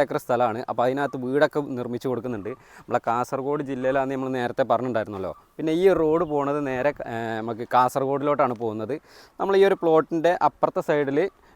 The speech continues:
പിന്നെ നമുക്ക് ഈ, ഏ, ചട്ടഞ്ചാൽ എന്ന് പറഞ്ഞ സ്ഥലത്തു നിന്നും ഒരു റോഡ് വരുന്നുണ്ട്. ഈ റോഡിൽ കൂടെ ഇഷ്ടംപോലെ ബസ്സും വണ്ടികളും കാര്യങ്ങളെല്ലാം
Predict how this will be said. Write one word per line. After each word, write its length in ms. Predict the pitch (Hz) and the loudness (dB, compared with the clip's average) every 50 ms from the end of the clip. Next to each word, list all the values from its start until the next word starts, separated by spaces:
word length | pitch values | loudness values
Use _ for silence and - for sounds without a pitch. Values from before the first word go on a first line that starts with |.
| _ - | _ -2
പിന്നെ 240 | 139 131 127 127 123 117 113 107 - - 139 | 0 2 2 2 2 2 2 0 -2 -2 -2
നമുക്ക് 200 | 139 139 120 147 | -2 -2 -2 -4
ഈ, 60 | 127 143 - 143 | -4 -4 -6 -6
ഏ, 20 | 135 123 123 123 - | -4 -4 -4 -2 0
ചട്ടഞ്ചാൽ 400 | 143 135 - 147 139 143 156 156 156 | 0 2 2 2 2 2 2 2 2
എന്ന് 120 | 151 147 | 2 0
പറഞ്ഞ 160 | 143 135 143 135 | -2 -2 -2 -2
സ്ഥലത്തു 260 | - 131 117 113 - 127 | -2 -2 -2 -2 -4 -4
നിന്നും 180 | 135 147 147 - - 143 | -4 -6 -6 -8 -6 -6
ഒരു 80 | 131 123 | -4 -2
റോഡ് 220 | 123 120 123 131 143 139 | 0 0 0 2 2 2
വരുന്നുണ്ട്. 340 | 131 117 120 113 104 92 117 139 - - - - - - - 190 | 2 2 0 -4 -4 -4 -6 -8 -8 -12 -20 -20 -14 -2 2 4
ഈ 40 | 208 202 190 | 6 6 6
റോഡിൽ 200 | 190 190 185 190 185 | 6 6 6 6 4
കൂടെ 100 | 190 180 - | 4 2 2
ഇഷ്ടംപോലെ 360 | - 185 175 170 180 180 185 160 | 0 0 4 6 6 6 8 8
ബസ്സും 260 | 156 151 - - 170 151 147 | 6 6 4 0 0 4 4
വണ്ടികളും 400 | 151 156 151 170 160 170 175 165 160 | 4 4 4 4 4 4 4 6 6
കാര്യങ്ങളെല്ലാം 500 | 160 156 156 151 165 160 147 147 160 156 | 6 6 6 4 2 2 4 4 4 2